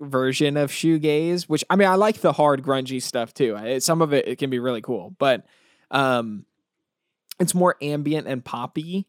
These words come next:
Uh, so it's, like, dreamscape, very much, like, kind of wild. And I've been watching this channel that is kind of into that lately on YouTube, but everything that they do is, like, interspliced footage,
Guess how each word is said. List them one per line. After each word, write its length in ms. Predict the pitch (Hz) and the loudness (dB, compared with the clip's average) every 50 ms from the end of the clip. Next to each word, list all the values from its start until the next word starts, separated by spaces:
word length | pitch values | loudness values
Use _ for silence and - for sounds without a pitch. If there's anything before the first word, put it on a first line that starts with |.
| _ _ _ _ _ _ _ | _ _ _ _ _ _ _
Uh, 240 | 135 131 131 123 120 | 0 0 0 0 0
so 160 | - - 139 | 0 0 0
it's, 140 | 135 - - | 0 0 -2
like, 180 | 131 117 117 | -4 -6 -6
dreamscape, 1040 | - 139 127 127 135 139 143 147 147 143 135 - - - - 127 117 113 117 - - - - _ _ _ _ - | -10 -12 -8 -6 -4 -4 -2 -2 -4 -2 0 -2 -2 0 0 -2 -2 -2 -6 -8 -14 -20 -20 _ _ _ _ -4
very 340 | 143 131 131 127 123 123 120 | 0 0 0 2 0 -2 -4
much, 340 | 127 123 120 - - - 131 | -4 -6 -6 -6 -8 -6 -4
like, 400 | 123 120 104 104 - - _ _ _ _ _ | -6 -6 -6 -10 -14 -20 _ _ _ _ _
kind 240 | - - 135 127 123 | -8 -6 -6 -4 -6
of 240 | 120 113 - - - _ _ | -8 -8 -12 -18 -20 _ _
wild. 460 | 131 131 131 127 127 123 117 110 107 | -6 -2 -2 0 0 -2 -4 -6 -8
And 80 | 117 127 | -8 -4
I've 80 | 135 | 0
been 140 | 147 156 151 | 0 0 0
watching 280 | 156 160 - - 165 147 | 0 -2 0 -2 -2 -2
this 160 | 139 - - | -4 -6 -6
channel 560 | - - 147 139 135 131 131 127 127 120 - _ _ _ _ _ _ _ | -6 -4 -2 -2 0 0 -2 -2 -4 -4 -8 _ _ _ _ _ _ _
that 160 | 131 127 - - | -4 -4 -4 -4
is 200 | - 139 135 - | -6 -4 -4 -4
kind 260 | - - 143 139 135 | -2 -2 -2 0 0
of 80 | 131 127 | -2 -2
into 280 | 139 147 147 147 160 147 | -2 -6 -4 -4 -4 -4
that 260 | 143 143 139 139 - | -2 -2 -4 -4 -4
lately 300 | - 147 139 131 139 143 | -4 -4 -4 -2 -2 -4
on 160 | 131 123 123 | -4 -6 -6
YouTube, 420 | 127 151 180 180 - 143 127 117 113 | -2 -2 -2 -2 -2 -4 -4 -4 -4
but 200 | 117 117 - - _ | -6 -6 -8 -4 _
everything 420 | - 160 165 175 175 160 156 147 | 0 2 2 2 2 2 0 -2
that 120 | 139 123 - | -4 -4 -6
they 140 | 120 117 120 | -6 -8 -6
do 400 | 123 - 170 202 185 156 135 127 | 0 0 4 4 4 4 4 2
is, 180 | 117 - - | 0 -2 -6
like, 260 | 117 110 104 - - _ _ _ _ _ _ _ _ _ _ _ _ | -8 -10 -10 -12 -18 _ _ _ _ _ _ _ _ _ _ _ _
interspliced 720 | 170 170 160 147 135 - - - 143 135 131 127 - - - | 2 4 4 4 2 0 -2 -2 -2 -2 -2 -4 -6 -8 -10
footage, 800 | - - 196 196 185 180 170 165 156 156 151 151 - - - | -4 0 2 2 4 4 4 4 2 0 0 -4 -8 -12 -12